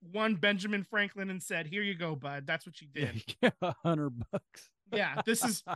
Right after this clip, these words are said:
Speaker 1: you didn't even do that. Like,
Speaker 2: You're
Speaker 1: you
Speaker 2: one
Speaker 1: just
Speaker 2: of the greatest.
Speaker 1: Yeah, one of the greatest to ever do it. The only guy that's done, hit the,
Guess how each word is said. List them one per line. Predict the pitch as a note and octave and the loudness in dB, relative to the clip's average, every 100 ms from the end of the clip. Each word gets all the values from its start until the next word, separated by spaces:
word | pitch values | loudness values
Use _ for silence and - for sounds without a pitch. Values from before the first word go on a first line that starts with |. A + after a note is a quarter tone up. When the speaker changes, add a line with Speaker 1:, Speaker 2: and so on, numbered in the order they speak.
| - | 2
Speaker 1:
you | B3+ | 6
didn't | C#4 C#4 | 6 6
even | C4+ | 4
do | G#3 A#3+ | 4 2
that. | A3 A#3+ G3+ G3 | 4 4 4 2
Like, | F#3 | 4
Speaker 2:
You're | E3+ | 4
Speaker 1:
you | F3 | 4
Speaker 2:
one | G3 | 6
Speaker 1:
just | G3 | 6
Speaker 2:
of | F#3 | 6
the | F3 | 4
greatest. | D#3 E3 D3+ C3+ - - - - | 4 4 4 0 -6 -14 -18 -8
Speaker 1:
Yeah, | G3+ G#3 F#3 | -2 0 2
one | G#3+ A3+ | 2 2
of | |
the | A3 | 0
greatest | D#3+ G3+ A#3 A#3+ - | 2 2 2 -2 -6
to | G3 | -4
ever | G3 G#3 | -2 -2
do | G3+ | 0
it. | G3 F#3+ _ _ _ _ _ - | 0 -2 _ _ _ _ _ -2
The | B3 | 2
only | B3 B3+ C#4 B3+ | 4 4 4 4
guy | A#3+ B3 | 4 4
that's | A#3 - - | 4 0 -4
done, | D3+ G3+ G#3+ - | -4 -2 0 -2
hit | F#3 A#3 | -4 -4
the, | G#3 F#3 | -4 -4